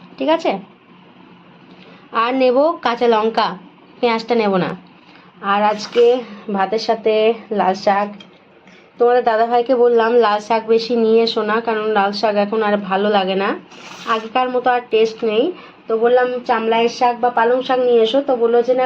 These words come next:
কোনো শাকই বাজারে পাইনি, লাল শাকটা পেয়েছি। এখনও অনেক রকম তরকারি রয়েছে, সেগুলো আস্তে আস্তে নেব। তার আগে চলো আমি শাক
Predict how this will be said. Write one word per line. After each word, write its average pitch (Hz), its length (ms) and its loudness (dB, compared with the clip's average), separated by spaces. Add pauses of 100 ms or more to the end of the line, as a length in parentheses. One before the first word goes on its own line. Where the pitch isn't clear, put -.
(120)
কোনো 262 200 0
শাকই 240 340 -4
বাজারে 226 320 -2
পাইনি, 233 340 0
লাল 208 200 2
শাকটা 196 380 -4
পেয়েছি। 180 320 -6 (600)
এখনও 233 380 -2
অনেক 269 200 -2
রকম 277 280 0
তরকারি 247 440 0
রয়েছে, 226 420 0 (160)
সেগুলো 220 380 -2
আস্তে 202 280 -2
আস্তে 208 220 -4
নেব। 202 260 -4
তার 202 180 -2
আগে 190 200 -2
চলো 220 240 0 (500)
আমি 190 260 -2 (180)
শাক 247 260 -4